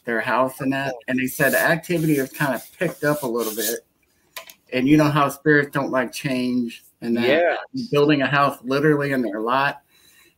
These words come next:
Speaker 1: And there's a big mound of dirt out there. She said the dog goes up to all the time and just stares at it and kind of barks like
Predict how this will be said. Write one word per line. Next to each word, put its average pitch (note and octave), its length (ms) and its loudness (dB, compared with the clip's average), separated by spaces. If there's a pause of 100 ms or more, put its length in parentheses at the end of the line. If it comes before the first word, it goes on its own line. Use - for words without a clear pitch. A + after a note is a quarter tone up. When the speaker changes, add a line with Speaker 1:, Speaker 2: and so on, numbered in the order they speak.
(120)
Speaker 1:
And A#2+ 400 -2 (100)
there's C3+ 200 0
a - 120 -2
big G#3 200 6
mound F#3 300 4
of B2+ 100 4
dirt D#3+ 280 6
out B2+ 200 4
there. A#2+ 240 -2
She C3 180 -10
said C#3 260 -2
the A#2+ 80 -2
dog D3 360 2
goes D3 280 4
up D3 220 -2
to C3 160 2
all C3 140 6
the C#3+ 120 0
time C#3+ 340 2
and A#2+ 120 -2
just B2+ 240 -6
stares D3 440 0
at E3 220 4
it E3 160 -4 (260)
and - 80 -12
kind C#3+ 220 -2
of - 100 -6
barks C#3 340 2 (100)
like C3 120 -6